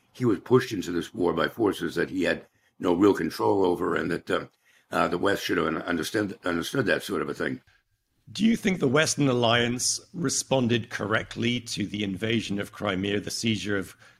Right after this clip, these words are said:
Speaker 2: Crimea by Russia in two thousand and fourteen?
Speaker 1: I know, I would have liked to have seen them gone in and, and,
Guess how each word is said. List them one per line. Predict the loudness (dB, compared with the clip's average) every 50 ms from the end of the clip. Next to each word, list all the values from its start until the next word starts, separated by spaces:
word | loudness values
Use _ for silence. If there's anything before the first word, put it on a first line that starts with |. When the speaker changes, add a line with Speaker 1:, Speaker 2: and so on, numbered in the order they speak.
| _ _ -10
Speaker 2:
Crimea | -4 -2 0 0 0 0 0 0 0 0
by | 0 -2 -2
Russia | 0 0 0 0 -2 -2 -4 -4
in | -4 -4
two | -6 -6 -4 -4 -4
thousand | -4 -2 0 0 0 0 -2 -4 -4
and | -4 -6 -6
fourteen? | -6 -6 -6 -6 -6 -6 -6 -4 -4 -4 -6 -10 -14 _ _ _ _ _ _ _ _ _ _ _ _ _ _ _ _ _ _ _ _ 0
Speaker 1:
I | 4 8 8 8
know, | 8 8
I | 6 6
would | 6 4
have | 4 4
liked | 4 2 2 2
to | 0
have | -2 -2
seen | -2 -4 -2
them | -2 -2 0
gone | 0 0 0 0
in | -2 -2 -2 -4
and, | -6 -6 -6
and, | -6 -6 -6 -8